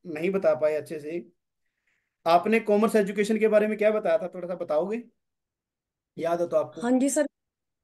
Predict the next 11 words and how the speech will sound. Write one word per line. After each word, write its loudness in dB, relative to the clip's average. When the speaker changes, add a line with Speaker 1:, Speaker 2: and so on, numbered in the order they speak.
Speaker 2:
मैंने 2
बताया 2
था -2
कि 0
कॉमर्स 0
एजुकेशन, 0
अ, -2
यस, 2
सर, 2
वोकेशनल 2
कॉम्पिटेंस 2